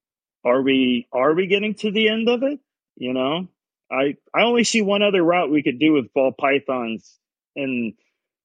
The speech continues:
that's every route that every single reptile has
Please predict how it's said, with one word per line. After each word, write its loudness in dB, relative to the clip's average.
that's -2
every 4
route 0
that 0
every 0
single -2
reptile 0
has -6